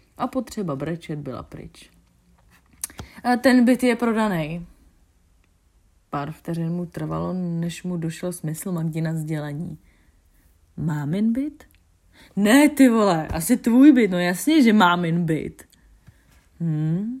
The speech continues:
tak to byla rychlost. No tak snad není na co čekat. Zbaví své právnosti, sama už s ním nic neprovede. Fakt tam jako nehodlám ten starý nábytek skladovat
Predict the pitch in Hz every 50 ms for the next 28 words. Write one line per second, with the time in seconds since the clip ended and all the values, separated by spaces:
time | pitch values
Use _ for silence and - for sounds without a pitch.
0 | - _ - 170 160 - - 170 160 160 160 151 165 208 220 - - 190 - 160
1 | 156 - - - _ _ _ _ _ _ _ _ _ _ _ _ _ - 233 233
2 | - - - - - 208 185 180 185 180 180 185 180 180 175 - 180 - - 208
3 | 202 - 262 214 190 185 - - - _ _ _ - - - - - - - _
4 | _ _ _ _ - 143 143 156 165 175 160 208 196 190 185 202 185 - 208 202
5 | 180 175 175 - 233 220 240 247 254 262 247 - - 233 - - 208 202 190 190
6 | 175 - - 196 196 190 180 185 190 180 170 202 214 220 220 220 202 180 156 147
7 | 160 156 - _ _ - - - - - - - 294 294 285 285 285 - 269 254
8 | 240 220 - 240 233 220 220 214 214 220 208 226 220 214 220 208 233 226 214 -
9 | - - 233 208 202 220 233 220 196 180 175 175 175 190 190 214 202 - - -
10 | - 202 185 180 170 165 160 151 123 - - -